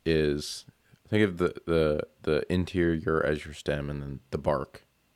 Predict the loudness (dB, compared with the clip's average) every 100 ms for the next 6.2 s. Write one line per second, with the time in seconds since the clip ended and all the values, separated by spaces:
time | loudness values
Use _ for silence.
0 | _ -12 -4 -2 -2 -4 -4 -4 -4 -4
1 | -10 -12 -16 _ -8 -8 -8 -8 -8 -8
2 | -16 _ _ _ _ _ _ 2 4 4
3 | 2 0 0 2 2 0 -2 -4 -8 -12
4 | _ _ _ _ _ _ _ _ 2 4
5 | 4 0 -2 0 0 0 -6 _ _ _
6 | -8